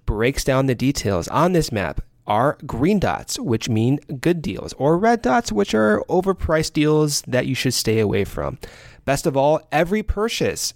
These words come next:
is fully guaranteed, so you know you can shop for tickets with absolute confidence. I have always used the SeatGeek app on my phone,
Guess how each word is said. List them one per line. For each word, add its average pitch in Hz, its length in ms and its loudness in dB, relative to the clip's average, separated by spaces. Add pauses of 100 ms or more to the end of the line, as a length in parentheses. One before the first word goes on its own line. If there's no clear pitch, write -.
is 143 100 -2
fully 170 380 2
guaranteed, 151 580 0
so - 140 0
you 190 260 4
know 208 500 2
you 143 140 -4
can 196 140 0
shop 160 400 0
for 170 100 -2
tickets 156 480 0 (300)
with 143 160 0 (120)
absolute 143 880 2
confidence. 107 720 0
I 107 180 0
have 110 160 0
always 156 680 0
used 139 480 2
the 151 40 -2
SeatGeek - 440 -4
app 113 320 0
on 101 100 -2
my 95 160 -2
phone, 139 440 2